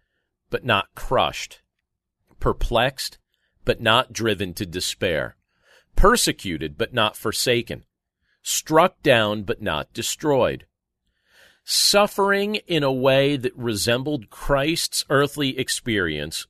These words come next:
for the greater joy of displaying the life of Christ in the midst of that suffering. And when you look at that, you could see that that's certainly a purposeful existence, but it was far from the cushy life in this world that our hearts probably crave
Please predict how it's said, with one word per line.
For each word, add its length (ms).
for 240
the 100
greater 460
joy 320
of 100
displaying 520
the 100
life 300
of 160
Christ 400
in 80
the 40
midst 300
of 80
that 220
suffering. 480
And 80
when 80
you 120
look 120
at 60
that, 160
you 80
could 160
see 220
that 120
that's 200
certainly 440
a 120
purposeful 880
existence, 640
but 160
it 80
was 140
far 680
from 260
the 280
cushy 480
life 300
in 100
this 180
world 220
that 160
our 280
hearts 280
probably 480
crave 500